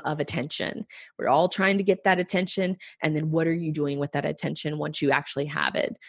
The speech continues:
You have to ask yourself, how are you filtering in your visitors? How are you recruiting them? How are you getting them? And how are you keeping them? So think about it from a strategic standpoint, because that's really how you're gonna last in the game of content.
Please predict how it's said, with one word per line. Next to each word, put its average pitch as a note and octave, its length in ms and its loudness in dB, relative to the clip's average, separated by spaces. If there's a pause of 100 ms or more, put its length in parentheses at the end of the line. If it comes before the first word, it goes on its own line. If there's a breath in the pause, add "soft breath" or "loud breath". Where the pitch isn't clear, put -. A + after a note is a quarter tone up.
(180 loud breath)
You F3 120 -2
have E3 120 0
to - 120 2
ask D#3 240 -2
yourself, D3+ 280 0
how D#3 180 2
are E3 100 4
you F3+ 200 0
filtering D#3+ 600 0
in D#3 340 2
your D#3 200 2
visitors? D3 560 0
How D3+ 200 2
are E3+ 60 4
you F#3+ 180 0
recruiting C#4+ 500 6
them? D#4+ 220 6 (240 loud breath)
How D#3 120 4
are D3+ 80 6
you D3+ 200 0
getting A#3+ 360 4
them? G#3+ 280 2
And D#3+ 120 2
how D#3 160 4
are D#3+ 100 6
you D#3 240 -2
keeping - 460 -6
them? - 220 -6 (300 loud breath)
So D3+ 420 2 (100)
think A#3 160 4
about G3+ 220 6
it F#3+ 100 0
from F#3 140 0
a E3 60 -2
strategic - 680 -8
standpoint, D3 580 0
because D3 320 -2
that's E3 240 2
really F#3 540 2
how F3 280 2
you're E3+ 160 -2
gonna D#3 220 0
last E3 480 4
in C#3 80 0
the C#3 80 0
game C#3 220 -2
of - 100 -8
content. - 600 -6